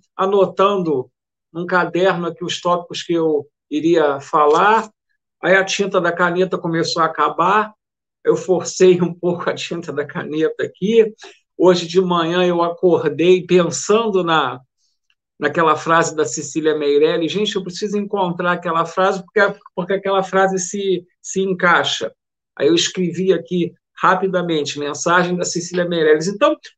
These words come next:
a gente, às vezes, e-, elabora o estudo de forma tão despretensiosa, tão corrida, às vezes, né? E a gente não, não sabe que,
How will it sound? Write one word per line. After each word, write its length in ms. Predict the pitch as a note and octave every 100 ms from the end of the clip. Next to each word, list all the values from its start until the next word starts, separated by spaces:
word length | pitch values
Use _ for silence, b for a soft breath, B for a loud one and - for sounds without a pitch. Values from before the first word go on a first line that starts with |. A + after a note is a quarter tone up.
| -
a 80 |
gente, 260 | A3+ C#4 C4
às 140 | A#3+
vezes, 300 | G#3+ C#4 B3
e-, 180 | C4 C4+ - _
elabora 500 | - A#3 A3+ G3+ A#3
o 60 | A3+
estudo 320 | F#3 A3+ G#3+
de 100 | F#3
forma 400 | F#3 A3 G#3 G3+
tão 480 | A3 C4 B3 A3+ G3
despretensiosa, 1300 | F#3+ A#3 - A3 G#3 G#3 G#3 F#3 G3 G3 A3 A3 F#3 F3+
tão 240 | C4 C#4+
corrida, 720 | C4 A3+ E3 F3 A#3 G#3+ E3+
às 120 | D#3
vezes, 480 | D#3 A3 A#3 F#3 F3+
né? 200 | G3+ G#3+ G#3+ _ _ _ _ _ _ _ _ _ -
E 120 | D3
a 40 | D3+
gente 280 | D#3 D3
não, 360 | F3 F#3+ F#3 D3 b b b _
não 160 | F3 F#3
sabe 460 | - F#3 G#3 F#3
que, 460 | F3+ F3 D#3 C#3 B2+